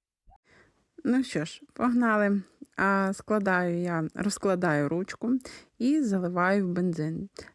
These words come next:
Заливаю я чистий бензин. Також перед, е, початком роботи потрібно влити,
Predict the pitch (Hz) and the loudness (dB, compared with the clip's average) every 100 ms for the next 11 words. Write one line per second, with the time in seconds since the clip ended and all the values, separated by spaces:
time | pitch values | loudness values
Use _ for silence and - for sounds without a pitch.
0 | - 196 202 220 254 277 208 185 196 202 | -4 0 2 2 2 2 0 0 2 0
1 | 233 - - 180 - 156 156 156 143 135 | -2 -6 -2 -2 -2 -6 -4 -2 -2 -2
2 | 131 - - - - - 254 254 254 - | -6 -10 -16 -20 -6 0 0 0 -2 -2
3 | - 190 202 196 190 185 185 185 185 185 | 0 2 2 2 2 2 2 0 -2 -4
4 | - 175 - 170 170 180 220 233 240 233 | -2 -4 -2 -2 0 0 0 0 0 -2
5 | 180 - 170 185 180 180 175 175 160 156 | -2 -2 -2 0 -2 -2 -2 0 2 0
6 | - 147 147 | -4 -4 -4